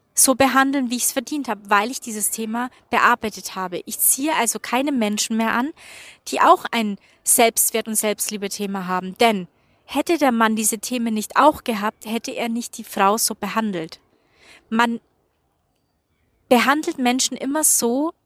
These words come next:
wie man sich selbst fühlt. Das heißt, er ist also verletzt worden, er hat diese Defizite gehabt und diese Themen, also hat er die Frau auch so behandelt. Jetzt wird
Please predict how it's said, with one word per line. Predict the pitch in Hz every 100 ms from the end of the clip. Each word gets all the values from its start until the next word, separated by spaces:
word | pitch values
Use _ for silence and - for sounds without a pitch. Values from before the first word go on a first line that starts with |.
| _
wie | 240
man | 262 262
sich | 233 220
selbst | - 220 - -
fühlt. | 277 240 185 - - -
Das | - 226
heißt, | 233 -
er | 240 294
ist | 302
also | 226 220 214
verletzt | - 190 190 - -
worden, | 196 190 - 247 302 - - - _
er | 254 262
hat | 277 -
diese | 254 233 254 247 - _
Defizite | 269 277 294 - 277 285
gehabt | 269 - 262 -
und | 254
diese | 240 233 247
Themen, | - 247 240 269 302 - - _
also | 240 240 240
hat | 254
er | 254
die | 226
Frau | - 196 190
auch | 180
so | - 190
behandelt. | 190 175 180 175 175 - _ _ _ _ _ _ _ _ _ _ - - - -
Jetzt | - 262 254
wird | 311 359 -